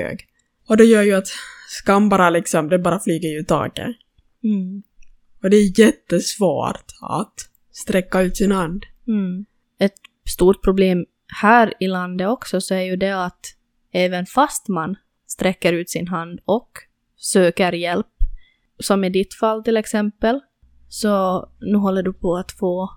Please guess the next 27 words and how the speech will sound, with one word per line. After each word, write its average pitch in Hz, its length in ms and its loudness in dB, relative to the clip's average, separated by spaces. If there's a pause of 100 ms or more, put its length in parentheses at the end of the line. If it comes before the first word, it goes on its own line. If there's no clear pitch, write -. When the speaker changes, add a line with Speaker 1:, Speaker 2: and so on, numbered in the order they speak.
(640)
Speaker 2:
s-, - 280 -8
sök 196 340 -2
om 185 260 -4
stöd 202 500 -2
från 175 360 -6 (280)
Kela 190 320 -4
just 226 240 0
så 208 80 -4
att - 60 -6
du - 80 -8
ska 185 140 -6
kunna 180 240 -8
fara 175 380 -6 (140)
på 170 240 -6
psykoterapi. - 680 -6 (160)
Och 202 120 -2
det 202 60 2
här 226 320 -2 (480)
har 226 140 -2
ju 226 80 0
varit 208 160 0
en 202 180 -4
väldigt 214 560 -4 (340)
svår 254 360 2
process - 580 -2
för 220 80 -4
dig. 208 380 -2